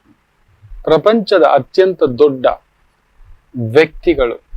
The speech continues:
ಇದನ್ನ ಫಾಲೋ ಮಾಡ್ತಾರೆ. ತುಂಬಾ ಜನಕ್ಕೆ ಅದೊಂದು ಆಸೆ, ನಾನು ದೊಡ್ಡ ವ್ಯಕ್ತಿ ಆಗ್ಬೇಕು. ಎಲ್ರಿಗೂ ಅದೊಂದು ಇನ್ಫ್ಲುಯೆನ್ಸ್ ಇದೆ, ಇನ್ಸ್ಪಿರೇಷನ್. ನಾವು ಕೆಲವು ವ್ಯಕ್ತಿಗಳನ್ನ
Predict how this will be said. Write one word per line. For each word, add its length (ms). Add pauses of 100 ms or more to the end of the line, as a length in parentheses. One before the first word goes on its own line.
(120)
ಇದನ್ನ 300
ಫಾಲೋ 360
ಮಾಡ್ತಾರೆ. 680 (800)
ತುಂಬಾ 260
ಜನಕ್ಕೆ 380
ಅದೊಂದು 280
ಆಸೆ, 280 (580)
ನಾನು 340
ದೊಡ್ಡ 200
ವ್ಯಕ್ತಿ 360
ಆಗ್ಬೇಕು. 460
ಎಲ್ರಿಗೂ 440
ಅದೊಂದು 460
ಇನ್ಫ್ಲುಯೆನ್ಸ್ 560
ಇದೆ, 280 (800)
ಇನ್ಸ್ಪಿರೇಷನ್. 840 (1400)
ನಾವು 360
ಕೆಲವು 400
ವ್ಯಕ್ತಿಗಳನ್ನ 680